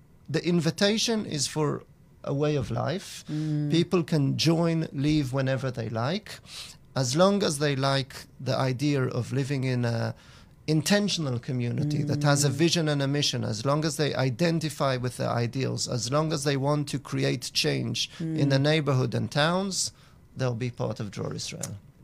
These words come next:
Speaker 2: What is beautiful about this is that you said that people are coming, they're, you know, getting a home, you know, a supportive environment and so forth,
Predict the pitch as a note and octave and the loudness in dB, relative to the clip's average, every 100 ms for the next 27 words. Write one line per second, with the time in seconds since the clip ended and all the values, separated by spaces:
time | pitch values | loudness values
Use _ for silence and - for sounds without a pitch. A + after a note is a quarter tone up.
0 | - F3 F#3+ G#3+ D#3 E3 F#3 A#3 - E3+ | -12 -8 -6 -6 -6 -4 -2 -2 -4 -4
1 | C#3 C#3 D3 E3+ F3 - C#3+ D#3+ D3 D#3+ | -2 -4 -4 -6 -6 -6 -6 -6 -6 -4
2 | F3+ E3 D#3+ G3 F#3+ F#3+ D#3+ E3 D#3 E3+ | -2 -2 -2 -4 -4 -4 -4 -2 -2 -2
3 | A3 G3+ D3+ C#3 C3 F3 E3 C#3+ C#3 - | -4 -4 -2 -2 -4 -4 -2 -2 -6 -6
4 | E3 E3 F3 E3+ F3+ D3 F3 G3+ G#3 G3+ | -4 -2 -2 -2 -2 0 0 0 -2 -4
5 | D#3 D3+ D#3 C#3+ - - D#3+ D#3+ D#3+ D3+ | -4 -4 -4 -4 -6 -6 -6 -4 -4 -6
6 | - - - D#3 D3 D#3+ G#3 G#3 G#3+ - | -8 -18 -8 -2 2 2 2 0 -2 -2
7 | D3+ F3+ D#3+ | -2 -2 -2